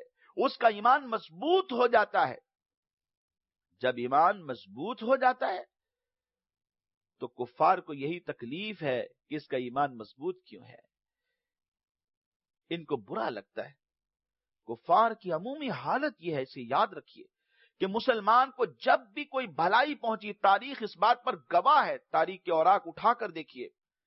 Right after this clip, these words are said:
تاریخ کے صفحات کو پڑھ کر دیکھیے کہ جب بھی ایک مسلمان کو بھلائی پہنچی ہے، کفار میں ہلچل مچ جاتی ہے، انہیں برا لگتا ہے، تکلیف ہوتی ہے،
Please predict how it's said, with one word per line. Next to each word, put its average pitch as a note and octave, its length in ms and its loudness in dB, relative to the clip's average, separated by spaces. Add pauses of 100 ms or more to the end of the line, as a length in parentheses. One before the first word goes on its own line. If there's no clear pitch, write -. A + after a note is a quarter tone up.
(420)
تاریخ D3 320 -2
کے D3+ 80 -8
صفحات C3 500 -2
کو E3 100 -10
پڑھ B3+ 260 -2
کر E3 120 -6
دیکھیے B2+ 340 -14 (640)
کہ B2+ 60 -4 (160)
جب A3+ 160 4 (120)
بھی G#3+ 160 -6 (280)
ایک D#3 160 -6 (140)
مسلمان D#3 720 2
کو F#3 200 -8
بھلائی D#3 380 2
پہنچی D3 480 -8
ہے، G#3 160 0 (1300)
کفار D3+ 440 2
میں C#3 180 -10 (140)
ہلچل D3 320 -6
مچ A2 240 -14
جاتی G2 340 -16
ہے، - 80 -20 (640)
انہیں A3 180 2 (100)
برا B3 200 4
لگتا A#3+ 420 0
ہے، B2 80 -4 (140)
تکلیف A#3+ 480 -4
ہوتی F3+ 320 0
ہے، A2+ 80 -8